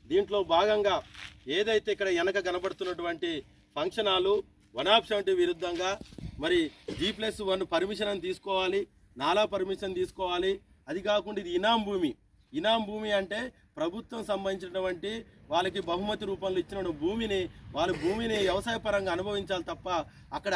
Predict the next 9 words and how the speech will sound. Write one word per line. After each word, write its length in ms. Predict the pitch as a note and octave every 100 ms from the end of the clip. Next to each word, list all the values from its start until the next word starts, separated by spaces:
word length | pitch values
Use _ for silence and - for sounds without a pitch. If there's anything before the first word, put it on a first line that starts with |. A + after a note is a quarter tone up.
| E3
అక్రమ 280 | - B3 A3
కట్టడం 280 | G3+ F#3+ G3 E3+
కట్టడం 340 | E3 F#3+ F#3+ F3+
అనేది 320 | F3 E3 F3 E3 - - -
చాలా 200 | D#3+ E4+ -
చట్ట 180 | D3+ G3+ G3
విరుద్ధం. 360 | G3 F3 A#3+ B3+ - - D#3
దాంతోపాటు 680 | F#3+ A3+ A3 G#3 G3 G#3 F#3+ F3 - -
వన్ 120 | D3+